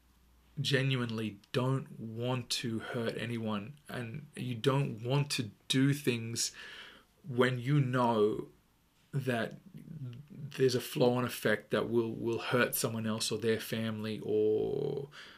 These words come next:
perhaps limit their, their ability to get ahead, or, or,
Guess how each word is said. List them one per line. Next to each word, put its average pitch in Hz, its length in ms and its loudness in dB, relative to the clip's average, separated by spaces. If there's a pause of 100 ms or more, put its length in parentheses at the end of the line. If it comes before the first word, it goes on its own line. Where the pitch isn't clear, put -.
(200)
perhaps - 460 0
limit 120 380 0
their, 117 400 0 (120)
their 117 280 0
ability 113 440 0
to - 200 -6
get 113 180 2
ahead, 113 260 -2
or, 110 240 4
or, 107 180 2